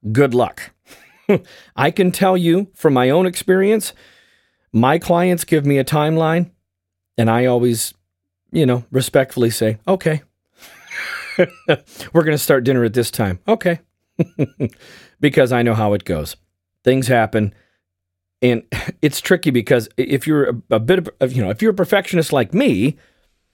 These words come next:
then it's hard to accept that things might not be picture perfect. But keeping it real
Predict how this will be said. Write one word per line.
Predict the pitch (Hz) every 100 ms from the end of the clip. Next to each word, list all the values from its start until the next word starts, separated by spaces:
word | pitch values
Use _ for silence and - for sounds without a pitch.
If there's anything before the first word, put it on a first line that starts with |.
| _ _ _ _
then | 120 120 135 127 123 -
it's | 135 131
hard | - 147 175
to | 175
accept | 147 - 143 -
that | 127 -
things | _ 151 147 147 131
might | 123 123
not | 110 110
be | 123
picture | 123 107 90 123
perfect. | 117 143 - 82 - _ _ _ _ _ _
But | 107 110 113 - _ _ _ _ _ _
keeping | - 208 226
it | 247 -
real | 180 143 190